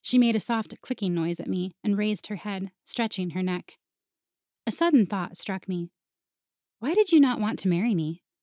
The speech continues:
Despite knowing my reaction was hypocritical and unreasonable, annoyance and hurt flashed within me. He approached,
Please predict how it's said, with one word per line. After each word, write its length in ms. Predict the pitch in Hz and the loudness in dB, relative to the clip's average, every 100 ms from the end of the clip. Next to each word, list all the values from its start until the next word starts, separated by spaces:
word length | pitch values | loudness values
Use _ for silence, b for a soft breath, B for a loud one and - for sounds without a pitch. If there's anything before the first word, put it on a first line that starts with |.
| _ _ _ _ - | _ _ _ _ -2
Despite 420 | 240 - 302 - | -2 2 2 4
knowing 360 | 220 220 180 180 | 2 4 2 2
my 120 | 175 | 2
reaction 640 | 175 180 190 - 180 175 | 0 0 -2 -4 -4 -2
was 200 | 170 165 | -2 -6
hypocritical 640 | - 196 - 196 190 175 170 | -8 -8 -6 -6 -6 -6 -6
and 180 | 196 | -6
unreasonable, 760 | 202 208 190 196 185 175 170 175 _ - | -2 0 0 0 -2 -4 -6 -8 _ 2
annoyance 520 | 208 233 208 165 - | 4 4 2 0 -2
and 140 | 202 | -6
hurt 400 | 151 202 175 - | -2 -2 -2 -4
flashed 460 | - 175 170 - - | -8 -6 -6 -10 -10
within 260 | 190 190 185 | -6 -4 -2
me. 240 | 180 180 _ _ _ _ _ _ _ | -4 -8 _ _ _ _ _ _ _
He 140 | 240 | -2
approached, 540 | 214 - 196 - - | -2 -2 -4 -4 -10